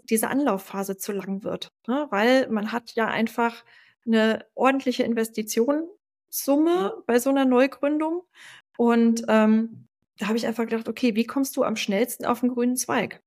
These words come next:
Und das ist einfach, indem du's kombiniert machst, ne? Und, ähm,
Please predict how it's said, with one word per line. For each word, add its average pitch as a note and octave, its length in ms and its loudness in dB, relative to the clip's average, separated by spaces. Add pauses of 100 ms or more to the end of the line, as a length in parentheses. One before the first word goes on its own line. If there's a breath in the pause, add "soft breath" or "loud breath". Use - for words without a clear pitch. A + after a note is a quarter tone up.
Und G3+ 140 -8
das G3 160 -4
ist G#3+ 120 -12
einfach, A3 280 -2
indem G#3+ 320 -4
du's A3 140 -2
kombiniert A3+ 500 2
machst, - 400 -10 (400)
ne? G3+ 160 -12 (540 soft breath)
Und, G2 420 -2
ähm, G3 360 -6